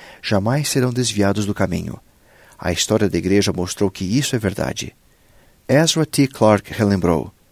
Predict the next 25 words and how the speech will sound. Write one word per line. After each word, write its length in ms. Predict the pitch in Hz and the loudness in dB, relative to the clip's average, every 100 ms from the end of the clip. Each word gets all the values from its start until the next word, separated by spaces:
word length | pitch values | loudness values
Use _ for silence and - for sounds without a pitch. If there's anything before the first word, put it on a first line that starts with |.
| _ _ - - | _ _ -20 -2
"Ouvi 260 | 127 135 | 0 0
o 60 | 208 | 0
profeta 500 | 175 139 131 127 117 | 0 0 2 2 0
Joseph 400 | 101 104 98 107 | 2 4 4 0
dizer 400 | 80 95 98 110 | -2 -2 2 2
que 160 | 104 104 | 2 -2
ele 120 | 95 | 0
daria 260 | 92 92 131 | 2 2 2
uma 140 | 147 | 0
chave 320 | 123 110 101 | 0 0 0
para 200 | 104 90 | -2 -4
os 100 | 76 | -2
santos, 400 | - 101 92 80 - - - - | 0 0 0 -6 -8 -20 -16 -4
por 160 | 113 | -2
meio 220 | 113 175 | 0 0
da 120 | 160 160 | 0 -2
qual 300 | - 131 131 | 2 2 2
eles 260 | 117 104 98 | 2 0 0
nunca 320 | 123 165 165 | -4 -4 -4
seriam 300 | - 127 123 | -2 -2 0
desviados 500 | 113 92 98 92 101 | -2 -2 0 0 -2
do 80 | 95 | -4
caminho 460 | - 87 120 139 - | -4 -2 -2 -2 -2
ou 160 | 117 | 0
enganados, 640 | 113 110 95 80 67 65 | 0 -2 -2 -4 -4 -8